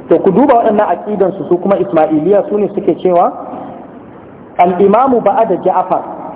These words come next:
bayan shi Ja'far, "huwa Ismailu bin Ja'far din." Ismail bin Ja'far ba Musa bin Ja'far ba. Yana da ɗa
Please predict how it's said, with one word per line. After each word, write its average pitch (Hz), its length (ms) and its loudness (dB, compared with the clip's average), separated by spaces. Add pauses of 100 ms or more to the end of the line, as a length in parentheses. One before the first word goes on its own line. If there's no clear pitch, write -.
(640)
bayan 190 440 2
shi 196 160 -4
Ja'far, 190 480 2 (1200)
"huwa 190 200 4
Ismailu 165 600 2
bin 160 280 0
Ja'far 160 480 -2
din." 127 160 -8 (1200)
Ismail 175 580 0 (840)
bin 196 260 4
Ja'far 180 400 0
ba 165 180 0
Musa 214 380 0
bin 214 240 -4
Ja'far 165 400 -4
ba. 123 140 -6 (560)
Yana 240 280 4
da 202 80 0
ɗa 202 200 2